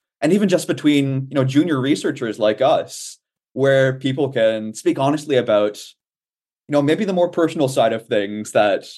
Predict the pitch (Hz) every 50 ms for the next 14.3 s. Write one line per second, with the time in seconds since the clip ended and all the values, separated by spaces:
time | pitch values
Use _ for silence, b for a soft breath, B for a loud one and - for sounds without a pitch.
0 | - - 143 135 151 143 156 156 160 139 156 139 135 143 139 135 143 131 123 120
1 | 120 117 110 107 113 120 120 120 123 117 107 107 - - - 113 101 101 104 104
2 | 101 101 101 98 98 110 110 107 104 101 101 - 127 117 113 110 - - 117 -
3 | 104 104 107 110 - - 110 98 92 90 90 - 104 98 90 92 92 92 95 -
4 | 104 98 92 92 92 - - 104 104 104 87 80 76 - - _ _ - 123 -
5 | 107 104 - 98 95 - - 107 101 95 110 98 98 104 95 - 104 92 87 92
6 | 90 87 - - 101 101 - 90 92 - - _ _ _ _ _ _ _ _ _
7 | - 131 110 101 101 104 - - 123 110 107 107 107 101 - - 117 117 127 131
8 | 120 110 107 - _ _ _ _ - 170 156 147 - - _ _ _ _ - 156
9 | 170 214 - 208 - - 165 135 143 160 151 143 131 120 123 - 202 208 196 196
10 | 190 196 190 190 180 180 180 180 165 170 151 170 156 151 147 139 143 143 - 143
11 | 131 127 113 107 101 95 113 135 135 - - - - - _ _ _ - 113 110
12 | 110 113 110 107 107 110 110 117 131 - _ _ _ _ _ - 127 135 135 139
13 | 151 135 131 139 135 135 131 131 120 - - - 190 196 190 185 185 190 190 185
14 | - - - - - _